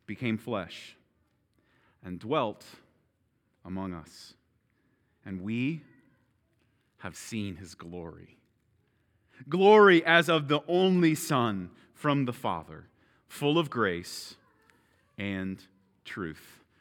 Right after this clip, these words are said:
As we celebrate Christmas, I know many of you celebrated it differently with your family last night, maybe even this morning, and I got a question for you to consider.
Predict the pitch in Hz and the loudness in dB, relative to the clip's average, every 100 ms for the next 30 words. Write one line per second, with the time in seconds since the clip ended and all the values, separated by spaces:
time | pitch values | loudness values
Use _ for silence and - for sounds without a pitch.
0 | _ _ _ _ _ _ 107 120 - 143 | _ _ _ _ _ _ -8 -6 0 2
1 | 139 139 139 170 165 170 170 143 127 131 | 4 2 4 0 2 0 0 -2 -2 0
2 | 139 143 135 147 - 147 143 147 143 131 | 2 2 2 -4 -2 -4 0 0 0 -2
3 | 147 170 147 139 127 120 151 156 151 147 | -2 -2 -2 -2 -2 -4 -2 0 0 2
4 | 139 165 - 147 151 180 143 143 156 160 | 4 4 2 2 4 4 2 -2 -2 -2
5 | 156 135 - 156 175 175 151 160 160 170 | -2 -4 -2 0 2 2 2 2 2 2
6 | 160 165 156 156 156 160 151 143 127 | 0 -2 -8 -4 -4 -4 -4 0 2